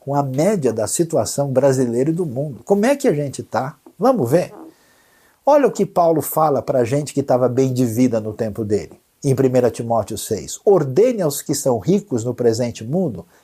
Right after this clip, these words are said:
que não sejam arrogantes." Ah, você tem boa formação? Tem faculdade, tem mestrado, tem doutorado? É ok, e daí?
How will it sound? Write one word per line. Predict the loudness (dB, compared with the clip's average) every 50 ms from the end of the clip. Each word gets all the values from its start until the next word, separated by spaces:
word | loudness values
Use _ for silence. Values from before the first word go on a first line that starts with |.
| _ 0
que | 0 2
não | 4 2 2 0
sejam | 0 0 2 4 4 4 2 0 -2 -4
arrogantes." | -2 -2 0 -2 0 -2 -2 -2 -4 -4 -8 -12 -14 -16 _ _ _ _ _
Ah, | 2 4 4 4 2 -2 -8 -18 -20 -20 -20 -20 -20 -4 _
você | 0 2 2 2
tem | 2 2 0 2
boa | 2 2 2 2 2
formação? | 2 0 0 0 0 -4 -8 -10 -2 0 0 0 0 -2 -6 -14 -20 -10 _
Tem | 0 0 0
faculdade, | 2 0 -2 -2 -4 -6 -2 0 2 2 2 2 0 -2
tem | -6 -8 -8
mestrado, | -8 -8 -6 -6 -2 2 2 2 2 2
tem | 0 -4
doutorado? | -2 0 0 -2 -2 -2 0 2 2 2 2 0 -2 -8 _ 0
É | 2
ok, | 2 2 2 2 2 2 2 2 0
e | -2
daí? | 0 0 0 0 0 -2 -4 -8